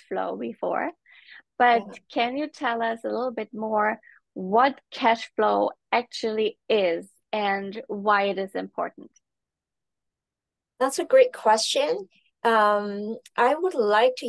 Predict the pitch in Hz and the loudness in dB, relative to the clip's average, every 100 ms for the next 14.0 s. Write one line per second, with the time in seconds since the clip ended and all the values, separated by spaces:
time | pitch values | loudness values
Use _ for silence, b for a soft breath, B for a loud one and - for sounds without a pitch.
0 | 202 214 233 196 185 151 196 196 147 190 | -4 0 0 -2 -2 -4 -4 -6 -4 -4
1 | 170 208 254 208 170 196 196 190 190 - | -6 -6 -4 -2 -2 -4 -6 -4 -6 -6
2 | 190 185 - 170 233 - - - 190 190 | -6 -6 -2 -2 -2 -2 -4 -2 -2 -2
3 | 185 180 190 - 190 190 190 B B _ | -4 -6 -8 -6 -4 -4 -6 B B _
4 | 208 208 202 294 - - 196 226 - 277 | 2 4 6 6 4 2 -4 -4 -6 -4
5 | 277 285 285 302 302 - 285 302 - 123 | 0 2 2 2 -2 -2 -2 -2 -4 -4
6 | 135 143 - 226 233 226 220 208 208 214 | -4 -6 -4 2 4 2 -4 -6 -8 -10
7 | 196 - 196 196 196 190 190 - 190 190 | -8 -4 -4 -4 0 4 4 2 0 -2
8 | 220 214 185 160 175 175 - 185 214 254 | -4 -10 -6 -2 0 0 -2 -4 -2 0
9 | - 170 170 b b b _ - 277 262 | -2 -6 -8 b b b _ -6 4 8
10 | 254 240 - 226 226 220 214 208 _ 254 | 8 6 0 -2 -2 -6 -10 -14 _ -14
11 | 349 381 440 - 320 349 320 226 202 233 | -12 -4 -4 -2 -4 -2 0 2 4 2
12 | - 233 - 226 254 - - 214 214 - | 2 -4 -2 -6 -6 -6 -2 -2 -4 -16
13 | _ _ _ - 254 247 - - 226 | _ _ _ -12 -6 -6 -6 -2 2